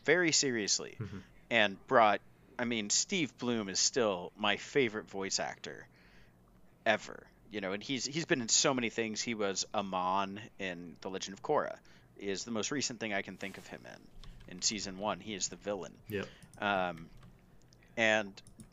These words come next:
Speaker 1: I, I, I can just recognize his voice as soon as you hear it because it's so good, so imposing, so powerful, and it always feels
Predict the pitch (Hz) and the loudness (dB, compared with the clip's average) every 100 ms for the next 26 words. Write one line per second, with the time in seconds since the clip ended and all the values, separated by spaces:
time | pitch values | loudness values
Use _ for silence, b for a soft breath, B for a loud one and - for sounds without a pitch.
0 | - - - - 78 69 120 101 110 120 | -20 -18 -14 -6 -2 0 0 2 2 2
1 | 139 113 107 - - 120 143 135 117 104 | 0 0 0 -2 4 4 6 4 4 4
2 | - 107 87 - 101 101 - 87 - - | 0 -4 -6 -6 -2 0 0 2 4 4
3 | 120 117 110 101 95 85 - - 92 - | 4 4 4 0 -4 -6 -6 -10 -8 6
4 | - - 107 110 101 85 - 127 135 120 | 10 10 6 0 -4 -4 -2 2 2 0
5 | - 101 98 92 - 104 113 98 85 87 | -4 -6 -6 -2 0 0 0 -2 -4 -4
6 | - 78 - b b b b b 107 104 | -10 -12 -14 b b b b b -6 -2
7 | - 113 151 135 - 107 104 98 | 2 2 2 -2 -2 -2 -2 -2